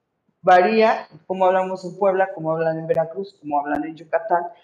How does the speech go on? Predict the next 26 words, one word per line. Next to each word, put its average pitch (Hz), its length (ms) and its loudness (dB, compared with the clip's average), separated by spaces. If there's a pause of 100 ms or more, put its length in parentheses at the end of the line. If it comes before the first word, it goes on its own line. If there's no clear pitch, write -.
(200)
El, 185 300 0
la 175 120 4
misma 214 300 2
lengua, 196 520 2
el 160 60 -8
mismo 185 240 -10
idioma, 190 420 -6
e 180 140 -4
idioma, 185 440 -4 (280)
pero, 190 540 4
eh, 165 220 -4
va 170 460 4
en 160 160 -12
función 185 760 -8 (240)
del 156 180 -8
lugar, 143 440 -8 (120)
¿vale? 175 440 -4 (180)
Ese 220 260 4
es - 140 -4
un 185 120 -4
dialecto. 160 460 0 (540)
Las 185 440 4
lenguas 226 480 0
indígenas 214 560 -6
son 214 180 -4
eso, 226 320 -10